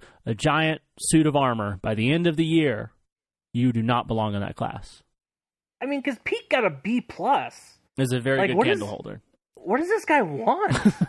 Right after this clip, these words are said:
Speaker 2: What is, what is an A?
Speaker 1: Uh, I don't know. Maybe, like, I don't know. I don't have any metalworking jokes.
Speaker 2: Yeah.
Speaker 1: A sword?
Speaker 2: Anyway.
Speaker 1: Like a sword. Maybe it's like a sword.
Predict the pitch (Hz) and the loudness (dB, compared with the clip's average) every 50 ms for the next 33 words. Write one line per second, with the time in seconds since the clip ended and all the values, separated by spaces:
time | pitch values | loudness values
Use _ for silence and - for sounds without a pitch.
0 | - 160 131 - - 127 - - - - - 165 247 330 330 311 247 202 160 165 | -2 -4 -6 -6 -8 -10 -8 -10 -10 -4 0 0 0 0 0 -4 -8 -10 -4 0
1 | 190 254 359 403 330 285 262 208 - 147 147 185 254 381 339 175 131 117 110 - | 0 0 0 0 -2 -2 -4 -2 -2 0 2 2 2 2 2 0 -2 -6 -10 -14
2 | - - - - _ _ _ _ _ _ _ _ _ _ _ _ _ - 143 131 | -18 -20 -20 -20 _ _ _ _ _ _ _ _ _ _ _ _ _ -4 -2 0
3 | 127 123 123 123 120 120 120 120 - - _ - - 120 147 160 185 220 262 285 | 2 2 2 2 0 0 -2 -2 -6 -8 _ -6 -2 0 2 2 2 2 2 2
4 | 247 190 139 - - - _ - 117 123 127 139 147 151 151 147 151 151 131 - | 2 0 -2 -6 -14 -18 _ -4 -2 0 0 2 2 2 2 2 2 0 -2 -6
5 | - - - - - _ _ _ _ _ _ _ _ _ _ _ _ _ _ _ | -12 -20 -20 -20 -20 _ _ _ _ _ _ _ _ _ _ _ _ _ _ _
6 | _ _ _ _ _ _ _ _ _ _ _ _ _ _ _ - 131 139 139 131 | _ _ _ _ _ _ _ _ _ _ _ _ _ _ _ -2 0 2 4 4
7 | 131 127 127 117 - - 151 143 131 131 135 131 123 120 123 123 123 117 117 107 | 4 2 0 0 -2 -2 0 2 2 2 2 2 2 2 2 2 2 2 0 0
8 | - 120 107 107 113 107 107 - - - - - - - - - _ _ _ _ | -2 -2 -2 0 0 0 0 -2 -6 -10 -14 -14 -16 -20 -20 -20 _ _ _ _
9 | _ _ _ _ _ - 147 143 139 131 127 120 - - 147 139 139 143 147 147 | _ _ _ _ _ -14 -10 -6 -4 -2 -2 0 0 2 2 2 4 2 2 0
10 | 143 151 147 180 165 151 135 127 120 120 120 - 113 104 101 - - - 143 127 | 0 -2 -2 -2 -2 -2 -4 -4 -6 -6 -6 -8 -6 -6 -6 -4 -2 0 2 2
11 | 120 107 104 95 101 143 175 202 214 - 233 185 160 120 - - - - 127 123 | 2 0 0 0 0 2 2 2 2 2 0 0 0 0 -2 -2 0 2 2 2
12 | 117 110 110 110 107 - | 2 0 -2 -4 -6 -8